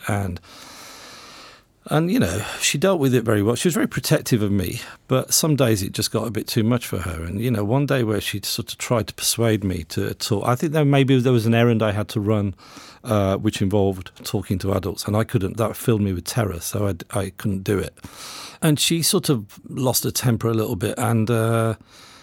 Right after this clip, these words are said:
and she was upset. You know, I, I was upset that she was upset. She was sort of crying, and she removed herself from the room, went back into the shop.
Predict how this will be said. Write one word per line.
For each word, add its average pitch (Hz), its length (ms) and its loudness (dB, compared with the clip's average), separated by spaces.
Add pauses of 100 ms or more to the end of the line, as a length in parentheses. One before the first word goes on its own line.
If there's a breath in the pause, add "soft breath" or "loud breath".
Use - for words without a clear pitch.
(100)
and 135 120 -2
she - 80 0
was 180 100 4
upset. - 480 4
You 156 80 6
know, 143 160 6
I, 170 120 6
I 160 120 6
was 180 160 4
upset 135 300 2
that 113 120 -2
she 135 200 2
was 117 120 4
upset. - 400 -4
She - 160 -4
was 98 140 -2
sort - 240 -4
of - 60 -18
crying, 104 500 -2 (580 loud breath)
and 110 540 0
she 156 200 0
removed 131 460 4
herself 98 340 -2
from 101 160 -2
the 107 100 2
room, 107 260 2
went 120 160 0
back 104 240 -4
into - 180 -8
the 98 100 -6
shop. 92 420 -6